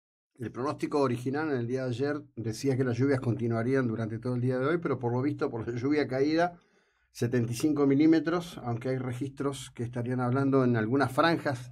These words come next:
de un volumen de agua caída mayor, más que suficiente. Ha llovido de manera tenaz durante casi veinticuatro horas.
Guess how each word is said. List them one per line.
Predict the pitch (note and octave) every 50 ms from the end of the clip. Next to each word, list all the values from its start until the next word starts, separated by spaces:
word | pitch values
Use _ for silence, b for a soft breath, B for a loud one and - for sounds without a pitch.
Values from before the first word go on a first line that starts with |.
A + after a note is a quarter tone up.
| -
de | - B2 B2
un | A#2+ A#2 A#2+ A#2
volumen | A#2+ B2 B2 C3+ C#3 C3+ B2+ A#2+
de | A#2+
agua | B2+ B2+ B2+ A#2+ A#2+
caída | A#2+ A#2 A#2 A#2+ B2+ B2+
mayor, | B2+ B2+ B2+ E3 E3 F3+ G3 F3+ - _ _ _ _ _ _ _ _ _ _ _ -
más | - A#2+ C#3+ C#3+ -
que | - C#3
suficiente. | A#2 A#2+ G#2+ A#2+ B2 - - F#3+ F3+ D3 C3+ B2+ - F3 F3 -
Ha | - A2+ A2+
llovido | A2+ A#2+ A#2 A#2 B2+ B2+ B2+ B2+ B2 A#2+ A2+ A2 G#2+ G2+
de | A2 A2
manera | A2 A2+ A#2+ C3 C#3 C3+ -
tenaz | - A#2 A#2+ C#3 C#3+ B2+
durante | A#2+ A2+ G#2+ A2 G2+ G2+ A2+
casi | A2 C3+ B2+ B2 -
veinticuatro | B2 A2+ A2 G#2 G#2 A#2 A#2+ C#3+ D#3+ D3+ - D3 D3 D#3+ E3+
horas. | E3 D3+ C3+ C#3+ D3 - -